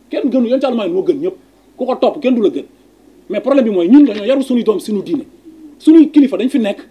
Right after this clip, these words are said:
seetaan diine bi croiser les bras. Yemale ko ci seen i kër. On n'a rien fait pour diine bi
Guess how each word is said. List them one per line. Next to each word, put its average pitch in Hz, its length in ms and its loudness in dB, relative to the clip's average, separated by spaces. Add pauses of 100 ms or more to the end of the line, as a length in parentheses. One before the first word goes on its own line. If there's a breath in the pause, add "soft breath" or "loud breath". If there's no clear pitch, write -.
(140 soft breath)
seetaan 262 360 0
diine 214 240 0
bi 160 80 -6
croiser 220 280 -4
les 185 80 0
bras. - 200 -12 (720)
Yemale 247 220 0
ko 196 80 -2
ci - 80 -18
seen 247 120 0
i 208 60 -4
kër. 165 160 -6 (840)
On 302 80 4
n'a 240 120 0
rien 359 280 2
fait 330 260 -4
pour 254 120 -4
diine 240 240 4
bi 269 160 -6